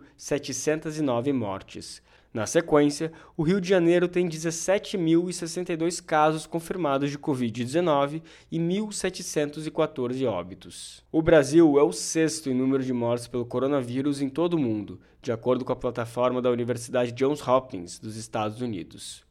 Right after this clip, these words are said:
E no último sábado, enquanto o país ultrapassava as dez mil mortes causadas pelo novo coronavírus,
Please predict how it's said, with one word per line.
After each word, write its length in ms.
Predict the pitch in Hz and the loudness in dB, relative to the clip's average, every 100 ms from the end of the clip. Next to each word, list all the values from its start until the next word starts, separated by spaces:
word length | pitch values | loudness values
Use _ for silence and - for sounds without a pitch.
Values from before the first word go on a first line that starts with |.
| _ _ _ _ | _ _ _ _
E 80 | 117 | -2
no 100 | 120 | 0
último 340 | 135 135 127 113 | 0 0 -4 -2
sábado, 540 | - 151 127 107 101 - _ | 4 6 6 2 -8 -16 _
enquanto 380 | 135 - 131 123 | -16 -4 -4 -4
o 40 | 135 | -4
país 380 | 135 123 123 | 0 2 0
ultrapassava 680 | 123 135 127 123 - 127 123 | -4 -6 -4 -6 -4 -4 -4
as 140 | 120 | -4
dez 340 | 117 139 165 147 | 0 2 2 0
mil 200 | 139 143 | -2 0
mortes 560 | 123 113 110 113 - | 0 -2 -4 -8 -14
causadas 480 | - 107 107 107 107 | -8 -6 -6 -6 -8
pelo 260 | - 113 107 | -4 -2 0
novo 320 | 110 139 156 | 2 2 2
coronavírus, 840 | 139 113 131 151 120 123 131 - | 0 0 2 0 0 -2 -4 -12